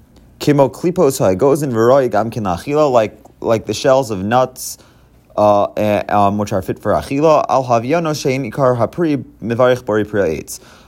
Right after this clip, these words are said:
On the caper berries, which are the ikar part of the fruit, you make a bori pri ha'etz. Ve'al ha'olin ve'al ha'tamaros ve'al kafrisin bori pri adama. Uh, and over the leaves, um, and the little buds and the flowers, you would say bori pri adama. Um,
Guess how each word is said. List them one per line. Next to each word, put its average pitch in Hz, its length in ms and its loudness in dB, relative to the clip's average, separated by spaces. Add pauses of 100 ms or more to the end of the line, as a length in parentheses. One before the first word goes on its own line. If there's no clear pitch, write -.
On 123 120 0
the 135 80 -2
caper 202 260 -2
berries, 143 500 0
which 135 400 -2
are 131 140 4
the 120 100 -2
ikar 143 300 -2
part 131 180 2
of 131 60 -2
the 123 80 -4
fruit, 156 260 -4
you 101 60 -6
make 127 180 -6
a 120 60 -2
bori 110 220 0
pri 92 160 -2
ha'etz. 156 440 -2 (300)
Ve'al 123 240 4
ha'olin 170 460 0
ve'al 160 260 2
ha'tamaros 175 420 0
ve'al 165 200 0
kafrisin 175 440 -6
bori 147 220 -4
pri 156 160 -6
adama. 104 500 0 (520)
Uh, 120 300 4
and 135 220 -4
over 135 200 -2
the 127 40 -2
leaves, 143 800 -2
um, 120 500 2 (240)
and 127 200 -4
the 131 40 -2
little 135 220 2
buds 139 240 2
and 160 80 -4
the 175 60 -2
flowers, 175 520 0
you 135 80 -2
would 131 120 -2
say 139 120 0
bori 123 220 0
pri 110 160 2
adama. 92 300 -2 (580)
Um, 107 640 2